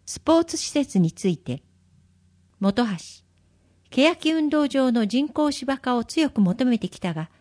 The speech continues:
市の認識、現在の検討状況について問う。市、必要性は認識している。見積もり等を行い、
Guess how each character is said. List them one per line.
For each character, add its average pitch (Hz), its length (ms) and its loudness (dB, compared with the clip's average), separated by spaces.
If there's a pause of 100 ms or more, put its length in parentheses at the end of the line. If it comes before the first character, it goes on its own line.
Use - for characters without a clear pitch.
(160)
市 - 200 -4
の 233 140 4
認 185 220 2
識、 - 400 -6 (460)
現 294 240 4
在 220 220 2
の 165 120 0
検 254 340 0
討 262 140 2
状 262 160 2
況 190 260 0
に 156 160 -2
つ - 140 -8
い 202 80 -2
て 156 140 -6
問 151 280 -4
う。 - 40 -20 (1120)
市、 - 400 -4 (600)
必 - 240 -2
要 311 180 6
性 277 200 2
は 254 120 2
認 220 200 4
識 226 280 -6
し - 100 -8
て 196 140 -4
い 185 120 -2
る。 170 220 -8 (720)
見 208 80 0
積 294 160 -2
も 285 120 4
り 277 120 -2
等 226 420 2
を 156 60 0
行 180 140 -2
い、 175 280 -4